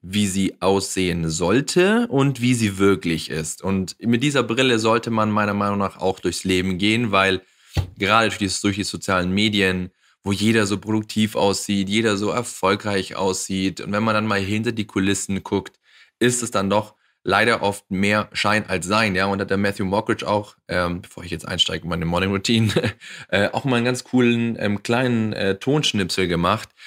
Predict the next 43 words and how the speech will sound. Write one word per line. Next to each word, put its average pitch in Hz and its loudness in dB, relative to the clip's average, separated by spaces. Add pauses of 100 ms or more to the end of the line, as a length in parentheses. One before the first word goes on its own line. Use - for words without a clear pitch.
(280)
der 104 2
halt, 101 -2
wo 101 0
er - -2
auch 98 -2
genau 92 0 (260)
erklärt, 90 -4
„Jungs, 95 -2 (120)
das - -6
eine 110 2
ist, 95 -2 (140)
wie 98 -2
es 95 -2
in 92 -2
der 95 0
perfekten 107 -2
Welt 101 0
aussehen 104 0
sollte 143 0 (260)
und 107 2
das 107 -2
andere 104 2
ist, 92 0 (220)
wie 98 0
es - -6
wirklich - -6
ist.“ - -12
Ja? 87 -8
Dass - -6
wir - -8
auch 82 -6
mal 87 -4
schlechte 92 -4
Tage 90 -6
haben, 85 -6
wo 87 -4
wir 85 -2
nicht 87 -4
unsere 85 -8
Routine 76 -8
so 80 -12
durchziehen. - -14 (400)
Und 101 0